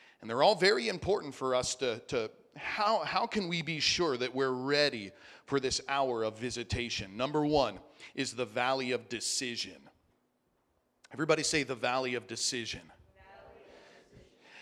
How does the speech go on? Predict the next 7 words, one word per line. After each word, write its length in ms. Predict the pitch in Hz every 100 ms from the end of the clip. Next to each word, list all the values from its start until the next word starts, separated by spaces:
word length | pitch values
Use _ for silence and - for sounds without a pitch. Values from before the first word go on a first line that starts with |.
| - - _ _ _ _
In 120 | 143 160
verse 300 | 170 196 -
fourteen, 420 | 196 196 190 156
this 160 | 127
is 100 | 143
Joel 260 | - 165 175
three. 380 | - 214 147